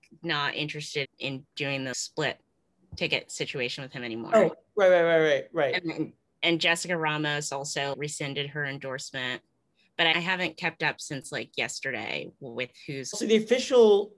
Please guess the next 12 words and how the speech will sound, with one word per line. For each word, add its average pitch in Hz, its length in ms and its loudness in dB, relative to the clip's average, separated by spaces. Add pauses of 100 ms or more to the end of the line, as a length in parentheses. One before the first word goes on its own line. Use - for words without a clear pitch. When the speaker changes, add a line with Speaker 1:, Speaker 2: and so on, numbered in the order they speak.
(120)
Speaker 2:
U 185 200 2
F 170 160 4
T, 175 200 -2
the 151 100 -4
teachers 160 440 -6
union 143 300 -4
statement, 123 760 -8 (280)
is 143 560 -2 (180)
basically 151 500 0
playing 139 380 -2
both 123 200 -4
sides. 135 400 -2